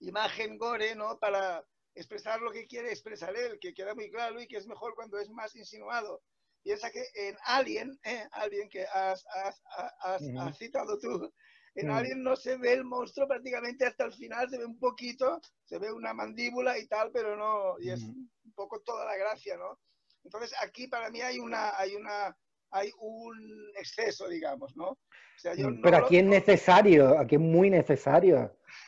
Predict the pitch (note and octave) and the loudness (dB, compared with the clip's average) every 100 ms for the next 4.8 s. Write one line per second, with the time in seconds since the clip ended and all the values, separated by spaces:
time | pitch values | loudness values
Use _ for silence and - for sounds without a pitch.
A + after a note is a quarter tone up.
0 | - D#3 F3 F3 E3+ G3 F#3+ F#3 E3 D#3+ | -12 0 2 4 6 10 10 8 6 6
1 | D#3+ D3+ D#3 C#3+ - - C#3+ C#3+ E3 D#3 | 8 8 8 4 -4 2 2 6 4 6
2 | F#3 F#3+ G3 F3+ F#3 F3 E3 E3 E3+ F3+ | 6 8 6 6 6 6 2 2 2 4
3 | F#3 E3+ G3 F3+ E3+ D#3+ G3 F#3+ E3+ - | 2 6 6 8 6 2 2 0 -2 4
4 | E3+ E3+ C#3 C#3+ E3+ F3 B2+ | 6 6 2 4 2 2 -8